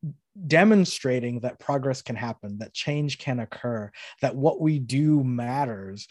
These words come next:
And in the next ten or twenty years, the conversation will be even further faster because they have us <laughs> alongside them, whereas we didn't have an us. Um,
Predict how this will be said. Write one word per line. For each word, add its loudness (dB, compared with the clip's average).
And 2
in 2
the 0
next -4
ten -4
or -6
twenty -6
years, -4
the -10
conversation -4
will -2
be -2
even -2
further -2
faster -6
because -2
they 2
have 0
us -6
<laughs> -20
alongside 2
them, 0
whereas 0
we -2
didn't -4
have -4
an -12
us. -12
Um, 2